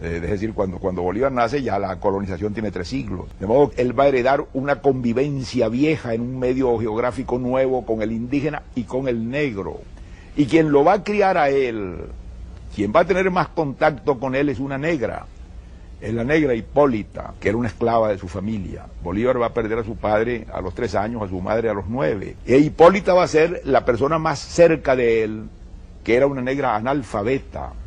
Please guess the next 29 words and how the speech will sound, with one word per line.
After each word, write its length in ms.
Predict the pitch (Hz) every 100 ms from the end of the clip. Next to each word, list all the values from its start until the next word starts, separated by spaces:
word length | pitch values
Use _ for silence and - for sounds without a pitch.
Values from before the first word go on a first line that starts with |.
| - -
pero 160 | 104
llena 280 | 104 113 131
de 120 | 139
cultura 400 | - 107 85 127
africana, 560 | 131 - - 73 73 - - - - -
mezclada, 480 | 90 - 87 120 117
claro, 220 | 110 120
con 140 | 104
un 60 | 98
cristianismo 800 | 87 98 - 90 95 92 117 110 - -
hereditario 720 | - 107 104 98 92 110 123
que 120 | 101
ya 120 | 95 98
había 320 | 101 98 90
adquirido 640 | 87 - 87 101 95 78 62 - - - -
en 160 | 87
tierra 260 | 80 101 101
americana. 540 | 85 78 101 113 78 - - - - -
Y 140 | 120
esa 180 | 156 196
mujer 280 | 180 165 160
que 80 | 170
le 100 | 170
transmite, 600 | 156 95 143 147 - 95
le 140 | 92
dio 120 | 98 113
a 40 |
transmitir 420 | 139 127 95 104
leyendas, 680 | 110 113 95 90 87 92